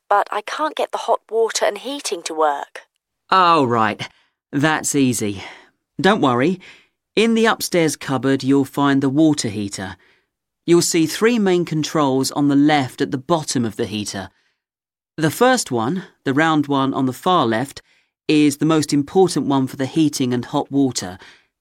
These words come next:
Speaker 2: It's the main control switch. Make sure it's in the on position. The switch itself doesn't light up, but the little square below will be black if the switch is off.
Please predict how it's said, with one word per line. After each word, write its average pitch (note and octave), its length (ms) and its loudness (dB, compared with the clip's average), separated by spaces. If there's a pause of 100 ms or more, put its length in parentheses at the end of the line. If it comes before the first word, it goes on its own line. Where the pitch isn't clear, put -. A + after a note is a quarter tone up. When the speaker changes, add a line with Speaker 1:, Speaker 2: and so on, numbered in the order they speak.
(140)
Speaker 2:
It's D#3+ 180 0
the D#3+ 80 2
main E3+ 320 4
control C#3+ 420 0
switch. F#2 440 -8 (600)
Make G3+ 240 2
sure D#3+ 280 2
it's - 160 -2
in C#3 140 4
the D3 180 4
on C3+ 300 2
position. A2 560 -4 (680)
The D#3+ 80 0
switch C4 260 -2
itself F#3 480 0
doesn't D#3 340 0
light C#3+ 320 0
up, C#3+ 300 0 (400)
but D#3 180 0
the D#3+ 80 0
little F3+ 240 0
square E3+ 440 2
below C#3 420 2
will B2+ 140 0
be C3 120 0
black C3 540 -2
if C3 100 -8
the B2+ 100 -10
switch - 360 -2
is A#2+ 180 -6
off. - 400 -4